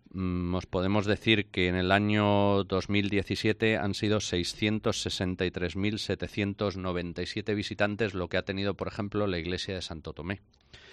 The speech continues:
Y de esos, y de esas visitas ha habido casi siete mil de forma gratuita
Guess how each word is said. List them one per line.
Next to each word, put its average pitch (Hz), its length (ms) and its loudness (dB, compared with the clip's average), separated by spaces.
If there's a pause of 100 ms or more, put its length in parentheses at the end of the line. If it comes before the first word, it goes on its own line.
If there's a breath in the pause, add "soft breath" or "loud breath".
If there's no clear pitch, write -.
(460 loud breath)
Y 98 200 0
de 95 180 4
esos, 107 680 2
y 92 160 -2
de 92 100 2
esas 95 280 2
visitas 101 480 -2
ha 101 60 0
habido 98 220 2
casi 98 260 -2
siete 92 280 -4
mil 104 360 -2
de 92 160 -8
forma 98 340 -2
gratuita 87 640 -2